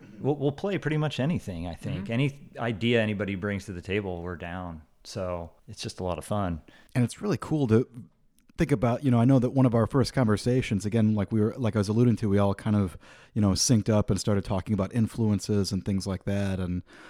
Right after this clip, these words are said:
Speaker 3: you know, I was talking about how musically literate you guys are, at least to my ears.
Speaker 1: <laughs>
Speaker 3: But I mean, also that's something that's really interesting too. I mean, like, maybe talk a little bit about that in terms of some of your interests, like, musically, 'cause it seems like it's all over the place.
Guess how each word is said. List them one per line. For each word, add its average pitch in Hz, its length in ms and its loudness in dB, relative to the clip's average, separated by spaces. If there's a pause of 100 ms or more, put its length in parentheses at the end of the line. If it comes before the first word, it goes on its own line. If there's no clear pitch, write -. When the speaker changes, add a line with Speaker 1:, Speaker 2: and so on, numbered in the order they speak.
Speaker 3:
you - 60 -4
know, 101 80 4
I 95 60 4
was 92 100 0
talking 104 300 0
about 95 120 2
how 101 140 4
musically 107 540 4
literate 104 480 0
you 98 160 -2
guys 87 320 -4
are, 90 320 -4 (340)
at 156 60 -4
least 127 220 4
to 127 60 4
my 113 220 6
ears. 92 400 0
Speaker 1:
<laughs> 107 60 -10 (360)
Speaker 3:
But 117 100 6
I 120 60 6
mean, 120 120 6 (120)
also 156 320 0
that's 120 180 -2
something 147 220 0
that's 104 180 0
really 107 240 2
interesting 101 460 -2
too. 127 320 -2
I 92 40 0
mean, 95 180 2
like, 95 200 -4
maybe 123 300 -4
talk - 320 -4
a 110 40 -4
little 110 200 0
bit 101 60 0
about 98 180 -4
that 101 300 -4
in 87 100 -4
terms 98 260 -4
of 95 80 -2
some 113 160 2
of 98 100 2
your 101 140 0
interests, 104 580 0
like, 95 220 -4
musically, 95 640 -2
'cause 92 400 -4 (360)
it 110 120 -4
seems 135 280 4
like 113 180 4
it's - 140 -2
all 117 280 4
over 113 180 4
the 101 100 2
place. 90 300 -4